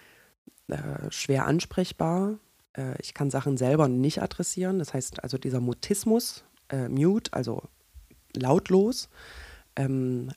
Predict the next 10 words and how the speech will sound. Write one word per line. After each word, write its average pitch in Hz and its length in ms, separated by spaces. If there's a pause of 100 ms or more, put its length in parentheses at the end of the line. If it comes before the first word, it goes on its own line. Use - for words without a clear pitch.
(140)
das 143 160
passiert 190 320
dann 180 120
bei 165 120
mir. 180 360
Und 139 240
ein 127 180
Meltdown 180 800 (800)
ist - 220 (380)
öfter 190 800